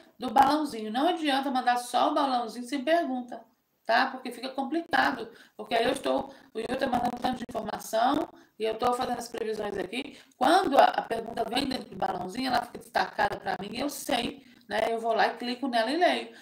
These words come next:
Agora, se o balãozinho vem vazio, como que eu vou responder?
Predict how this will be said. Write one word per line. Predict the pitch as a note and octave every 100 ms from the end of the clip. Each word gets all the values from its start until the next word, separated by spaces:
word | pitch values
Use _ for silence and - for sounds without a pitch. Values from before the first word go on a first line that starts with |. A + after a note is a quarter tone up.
| -
Agora, | - B3+ D4 D4
se |
o | D4+
balãozinho | D4+ D4+ C4 C4+
vem | C4+ C#4
vazio, | C4+ B3+ B3 D#4+
como | F4+ F4+
que |
eu | F4
vou | D4+
responder? | C#4+ - B3 G3+ - -